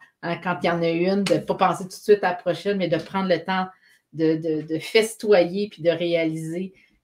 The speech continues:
que, que, que ce qu'on a travaillé, ben, a porté ses fruits puis de le célébrer. Euh, pour moi aussi, la réussite, c'est lorsque tout a du sens, hein, qu'on se lève le matin puis on sait pourquoi on fait ce qu'on fait, puis on a vraiment l'impression, tu sais, quand on dit l'expression « être sur son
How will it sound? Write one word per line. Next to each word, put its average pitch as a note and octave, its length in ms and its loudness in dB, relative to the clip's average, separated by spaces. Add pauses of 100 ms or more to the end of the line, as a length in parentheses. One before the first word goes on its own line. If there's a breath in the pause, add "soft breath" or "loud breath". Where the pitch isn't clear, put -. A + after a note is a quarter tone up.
(140)
que, D3+ 520 0
que, D3+ 320 -8
que C#3+ 140 -4
ce - 180 -14
qu'on E3 220 -6
a E3 80 -2
travaillé, E3 600 -2
ben, E3 200 -2
a G3+ 60 -2
porté - 360 -8
ses E3+ 240 -10
fruits F#3 380 -12
puis - 160 -16
de D#3+ 100 -8
le D#3+ 100 0
célébrer. D3 520 -6 (760 soft breath)
Euh, E3 300 4 (240)
pour G#3 180 4
moi A3 240 4
aussi, A3+ 260 -2
la G3+ 160 2
réussite, F3 580 -4
c'est F3 180 -6
lorsque F3 460 -6
tout A#3 220 -8
a F#3 100 0
du D#3 120 -8
sens, E3 560 -12
hein, F3 80 -4
qu'on F3 200 -6
se - 140 -8
lève G#3+ 140 0
le F#3 100 -2
matin E3+ 260 -4
puis G#3 100 -14
on E3+ 100 -8
sait - 240 -12
pourquoi - 380 -6
on F#3 40 -6
fait F3 180 -6
ce - 80 -12
qu'on E3+ 120 -8
fait, G#3 140 -8
puis G3 140 -8
on D#3+ 40 -4
a D#3+ 60 -2
vraiment F3+ 320 -2
l'impression, F3 440 -6
tu G#3+ 60 -8
sais, A#3 80 -10
quand F#3+ 200 -6
on E3+ 100 -4
dit E3+ 100 -6
l'expression « F#3 500 -4 (120)
être F3+ 340 -2
sur - 200 -10
son - 280 -8